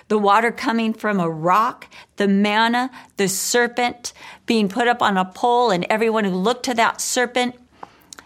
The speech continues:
being delivered from the snake bite. Now, Joshua obviously lived in Moses' shadow and in awe of Moses. He respected Moses. He loved Moses.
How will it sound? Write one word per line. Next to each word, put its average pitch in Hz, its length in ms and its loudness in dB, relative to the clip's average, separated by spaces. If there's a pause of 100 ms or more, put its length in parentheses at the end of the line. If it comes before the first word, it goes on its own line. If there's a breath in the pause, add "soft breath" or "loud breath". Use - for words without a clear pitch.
(260 loud breath)
being 226 240 4
delivered 214 720 0
from 196 220 -2
the 180 100 0
snake 208 500 -4
bite. 165 280 -2 (720 loud breath)
Now, 247 160 2
Joshua 220 680 -2
obviously 202 640 -2
lived 185 360 -2
in 170 140 0
Moses' 185 400 -2
shadow 180 560 -2 (100)
and 214 240 -6 (720)
in 220 220 -2 (140)
awe 214 400 2
of 175 120 -4
Moses. 165 520 -4 (280 loud breath)
He 302 280 0
respected 180 680 -2
Moses. 165 460 -4 (260 loud breath)
He 269 800 -2
loved 190 640 0
Moses. 175 880 -4